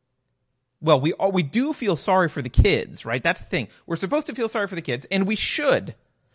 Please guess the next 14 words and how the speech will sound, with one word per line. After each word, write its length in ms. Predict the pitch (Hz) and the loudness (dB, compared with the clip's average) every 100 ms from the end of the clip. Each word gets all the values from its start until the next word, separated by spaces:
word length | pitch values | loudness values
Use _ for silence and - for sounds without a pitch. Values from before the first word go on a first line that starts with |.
| _ _ - | _ _ -6
But 180 | 165 | -2
then 160 | 190 214 | -2 -2
we're 80 | 220 | -4
supposed 300 | 170 185 160 | -6 -10 -10
to 60 | 139 | -12
translate 800 | - - 160 233 240 175 185 160 | -14 -8 -6 -4 -4 -2 -4 -2
that 160 | 151 | -2
into 200 | 143 143 - | -2 -6 -4
anger 440 | 135 151 156 143 131 | 0 0 0 0 -2
at 100 | - | -2
Trump. 320 | - 110 80 - _ - | -4 -4 -6 -18 _ -2
And 240 | 131 131 - _ _ _ | -2 -2 -8 _ _ _
that's 460 | - 123 196 - - | -4 4 6 6 0
inappropriate. 680 | 160 143 - 107 - 95 - | -2 -2 -2 -4 -6 -12 -18